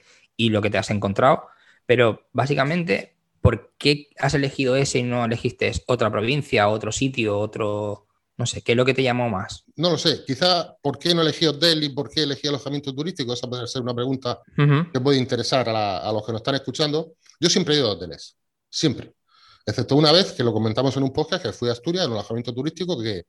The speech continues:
Speaker 2: que contrató mi cuñado.
Speaker 1: Ah, ¿verdad? Sí, sí, sí.
Speaker 2: Siempre he ido a hoteles, y lo sabes tú,
Speaker 1: Ujú.
Speaker 2: siempre he ido a hoteles.
Speaker 1: Sí, sí.
Speaker 2: ¿Pero por qué esta vez he elegido el alojamiento? Por
Speaker 1: Que no funcionaba la cafetera de filtro, te me
Speaker 2: Mm,
Speaker 1: acuerdo.
Speaker 2: efectivamente. Pues en este
Speaker 1: Eso
Speaker 2: lo
Speaker 1: es.
Speaker 2: primero que he hecho ha sido llevarme mi cafetera.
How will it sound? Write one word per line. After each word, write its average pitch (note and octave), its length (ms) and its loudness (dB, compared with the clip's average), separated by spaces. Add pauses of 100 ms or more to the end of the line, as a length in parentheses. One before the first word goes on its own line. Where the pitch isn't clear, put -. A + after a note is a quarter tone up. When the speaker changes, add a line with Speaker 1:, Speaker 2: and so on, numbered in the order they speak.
Speaker 2:
que A#2 100 -6
contrató A2 360 2
mi A#2 100 0
cuñado. - 180 -2
Speaker 1:
Ah, B2 40 2
¿verdad? A#2 300 -2 (200)
Sí, A#2 320 -6
sí, - 560 -12
sí. C3+ 80 0
Speaker 2:
Siempre F#3 220 4
he - 20 8
ido F3+ 80 8
a F3 60 6
hoteles, C#3 160 -2
y - 20 4
lo G#2 80 4
sabes A#2+ 220 0
tú, - 320 -2
Speaker 1:
Ujú. C3 280 -2 (200)
Speaker 2:
siempre C3 240 -2
he - 20 2
ido - 0 -
a A2 40 0
hoteles. F#2+ 360 -6
Speaker 1:
Sí, C3+ 80 -6
sí. C#3+ 140 -10 (420)
Speaker 2:
¿Pero - 160 4
por G3 160 6
qué A#3+ 120 6
esta A3+ 180 4
vez F#3+ 420 6
he F3+ 80 2
elegido E3+ 460 2
el D#3+ 40 4
alojamiento? D#3+ 720 2
Por A#2 260 0
Speaker 1:
Que A2+ 80 4
no A#2+ 120 4
funcionaba B2+ 480 2
la A#2+ 100 0
cafetera A#2+ 540 -2
de A2+ 80 -6
filtro, - 420 -8 (160)
te - 80 -18
me F#2+ 120 -10
Speaker 2:
Mm, - 20 -8
Speaker 1:
acuerdo. C#3 260 -6 (540)
Speaker 2:
efectivamente. - 800 -2 (200)
Pues - 280 -8
en G#2+ 160 0
este F3 280 6
Speaker 1:
Eso - 40 2
Speaker 2:
lo G3 60 8
Speaker 1:
es. C#3+ 60 2
Speaker 2:
primero C#3+ 380 2
que F3 80 0
he F#3+ 200 6
hecho G#3+ 200 0
ha A3+ 40 2
sido A3 180 0
llevarme C3 240 0
mi B2 160 -8
cafetera. A#2 560 -2